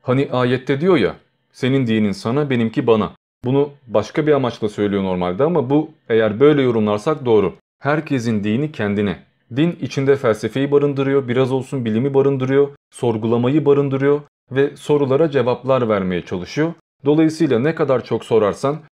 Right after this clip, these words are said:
ne kadar çok felsefe yaparsan, ne kadar çok yorumlarsan o kadar farklı bir din ortaya çıkıyor. Zaten bu yüzden bazı ayetler yoruma açık, bazıları kapalı. Mesela "Adam öldürme."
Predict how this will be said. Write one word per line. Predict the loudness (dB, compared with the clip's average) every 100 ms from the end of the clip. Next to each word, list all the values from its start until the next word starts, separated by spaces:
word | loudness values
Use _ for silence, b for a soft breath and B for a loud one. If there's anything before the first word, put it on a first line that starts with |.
| _
ne | -4 0
kadar | 2 2 0
çok | -4 -2
felsefe | -2 -2 -2 2
yaparsan, | 2 2 -2 -2 -6 -6 b b
ne | -4
kadar | -2 0 -2
çok | -4 -6
yorumlarsan | -2 -2 -2 -4 -4 -6 -6 -4
o | -4
kadar | -2 -4
farklı | -4 -4 -4 -4 -2
bir | -4 -2
din | -4 -4 -8 -4
ortaya | -4 -2 -4 -4
çıkıyor. | -4 -4 -4 -8 _ _ -8
Zaten | -2 0 0 -2
bu | 0
yüzden | 0 -2 -2 0
bazı | 0 0 0
ayetler | 0 0 -2 -4 -2
yoruma | -2 -2 -2
açık, | -4 -4 -6 -6 b -2
bazıları | 0 2 2 0 0
kapalı. | 0 0 0 -4 B B
Mesela | -4 0 0 2
"Adam | 2 2 4
öldürme." | 2 2 -2